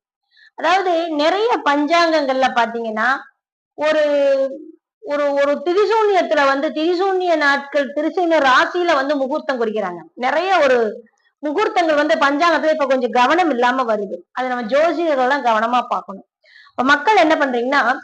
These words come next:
ஒரு கண்டாந்திர நட்சத்திரம் வர்ற நாட்கள், கண்டாந்திர நட்சத்திரம் வா-, வர்ற நாட்கள், தனிய நாட்கள், அவமா-,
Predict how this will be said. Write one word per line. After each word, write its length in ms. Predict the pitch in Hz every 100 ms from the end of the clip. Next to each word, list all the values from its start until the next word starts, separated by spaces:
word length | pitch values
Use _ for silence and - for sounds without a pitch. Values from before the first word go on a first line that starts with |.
| _ _ _
ஒரு 200 | 294 311
கண்டாந்திர 600 | 262 277 330 415 427 415
நட்சத்திரம் 500 | 330 277 349 339 311
வர்ற 200 | 262 247
நாட்கள், 480 | 240 233 - 226 175 -
கண்டாந்திர 500 | 247 294 370 359 320
நட்சத்திரம் 480 | 277 330 320 285
வா-, 340 | 240 233 208 -
வர்ற 240 | 247 240
நாட்கள், 560 | 240 254 262 294 294 - _ _ _ _
தனிய 400 | 220 254 330 415
நாட்கள், 560 | 370 262 220 262 269 285 - _ - 226
அவமா-, 680 | 233 330 392 415 415 330